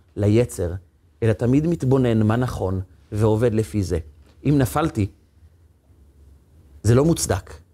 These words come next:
אבל זה לא אומר שאני מפסיק להיות מלך. אם נפלתי, אני צריך לומר לעצמי, "זו הייתה נפילה,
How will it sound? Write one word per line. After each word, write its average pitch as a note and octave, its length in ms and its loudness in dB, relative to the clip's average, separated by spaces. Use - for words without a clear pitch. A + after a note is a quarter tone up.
אבל A2+ 160 -2
זה A2 120 0
לא A2 80 2
אומר B2 180 0
שאני A#2 160 -4
מפסיק A#2 340 -6
להיות A2+ 220 0
מלך. - 380 -4
אם E3+ 160 4
נפלתי, F3+ 400 0
אני F#3 120 0
צריך D#3+ 340 0
לומר D3+ 300 0
לעצמי, D#3+ 380 -2
"זו B2+ 140 0
הייתה A#2 260 0
נפילה, C3 480 0